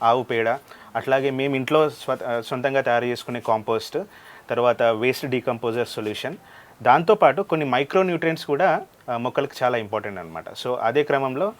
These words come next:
మేము కొన్ని, ఆ, చౌహాన్ క్యూ పద్ధతిలో స్టార్ట్ చేసిన, అంటే,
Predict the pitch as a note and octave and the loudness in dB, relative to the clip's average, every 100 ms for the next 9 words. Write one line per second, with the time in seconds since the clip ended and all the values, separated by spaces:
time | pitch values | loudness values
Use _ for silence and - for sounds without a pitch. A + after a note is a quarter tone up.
0 | - - - B2+ C3 C3+ B2+ B2+ B2 C3+ | -16 -20 -6 -4 0 2 2 0 -2 2
1 | A2+ A2 A2 A2 - - _ - - - | 6 6 4 0 -10 -20 _ -20 -20 -18
2 | - - E3 D#3 D#3+ - D3+ C3+ C#3 C#3 | -2 6 8 8 4 4 8 8 8 6
3 | C#3 D#3+ F3 - - - - - C3 B2 | 6 8 6 2 -12 -20 -18 4 6 6
4 | B2+ C3 - B2+ A#2+ A#2+ A#2+ A#2 | 4 -2 -2 -2 0 0 0 -2